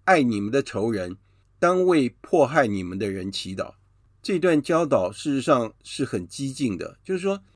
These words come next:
我们怎么样去爱我们自己的仇人。今天他欺负我，我要去爱他，这个很值得我们去思考。耶稣基督所指的爱是什么呢？因为他的教导就是围绕着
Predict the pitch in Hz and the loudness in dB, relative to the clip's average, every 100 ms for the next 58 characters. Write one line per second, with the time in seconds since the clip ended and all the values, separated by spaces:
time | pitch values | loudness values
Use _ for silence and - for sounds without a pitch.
0 | _ - 135 202 - 107 151 139 123 151 | _ 2 2 2 -2 0 2 0 0 -4
1 | - _ - 156 101 95 92 104 - 98 | -6 _ -4 -2 -2 -4 -6 -8 -8 -10
2 | 85 92 - 92 92 78 _ _ _ _ | -10 -12 -10 -8 -8 -10 _ _ _ _
3 | - 190 185 185 180 175 - 185 160 151 | -6 -2 0 2 0 0 -4 -4 0 0
4 | 98 82 110 131 139 143 135 98 107 92 | 0 0 0 0 -2 -2 -2 -2 -4 -4
5 | - _ _ - 170 117 95 - 131 143 | -8 _ _ -2 -2 0 -4 -4 0 2
6 | 139 101 104 123 - 139 - 101 - _ | 2 0 -4 -6 -6 -6 -6 -10 -12 _
7 | _ - 214 202 214 202 202 202 120 107 | _ -8 -6 -4 -6 -6 -8 -6 -4 -4
8 | - _ - 113 107 - - 151 101 - | -8 _ -10 -4 -4 -2 0 0 0 -6
9 | 139 - 87 95 95 - _ 202 196 - | -8 -6 -6 -8 -10 -14 _ -2 -2 -2
10 | _ _ _ - 196 180 139 165 165 131 | _ _ _ 0 2 2 2 0 2 2
11 | 87 113 131 135 95 110 139 147 98 98 | 0 -4 -2 -2 -2 -2 2 2 2 -4